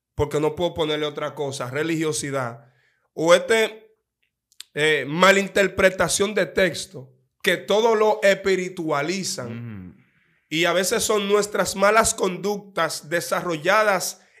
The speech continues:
Speaker 1: en el entorno donde más nosotros pasamos tiempo, que ha conllevado a que nosotros mismos, eh,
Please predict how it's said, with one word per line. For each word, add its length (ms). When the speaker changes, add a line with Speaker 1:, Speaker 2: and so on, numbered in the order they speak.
Speaker 1:
en 180
el 120
entorno 520
donde 280
más 220
nosotros 440
pasamos 460
tiempo, 520
que 280
ha 220
conllevado 1080
a 200
que 160
nosotros 720
mismos, 840
eh, 880